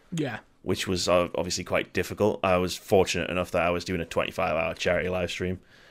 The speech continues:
Speaker 2: Um, so I, I had an excuse to sit down and play for quite a long period of time. Um, but, and yeah, in terms of goals, it is just sort of, like, looking ahead and seeing,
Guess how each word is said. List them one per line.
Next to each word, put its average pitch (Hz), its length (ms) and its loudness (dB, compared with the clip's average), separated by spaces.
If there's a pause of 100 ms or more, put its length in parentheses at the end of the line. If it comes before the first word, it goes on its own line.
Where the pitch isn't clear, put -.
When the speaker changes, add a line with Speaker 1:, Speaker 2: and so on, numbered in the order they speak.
(180)
Speaker 2:
Um, 87 520 0 (540)
so - 160 2
I, 90 220 6
I - 20 0
had 92 160 0
an 87 100 0
excuse - 320 -4
to 92 80 -12
sit - 240 -2
down 90 200 -2
and 90 100 -8
play 92 340 2 (600)
for 87 220 -2
quite 90 300 4
a - 60 2
long 90 260 2
period 90 320 0
of 90 80 -6
time. 98 320 2 (160)
Um, 87 420 0
but, 90 260 0 (640)
and 95 180 0
yeah, 123 220 12
in 117 80 8
terms 123 240 6
of 113 80 -4
goals, 117 280 8
it 104 60 2
is 107 160 4
just 101 220 0
sort 98 240 6
of, 87 100 -2
like, 87 240 2
looking 113 340 2
ahead 90 400 2
and 92 160 -4
seeing, 90 400 0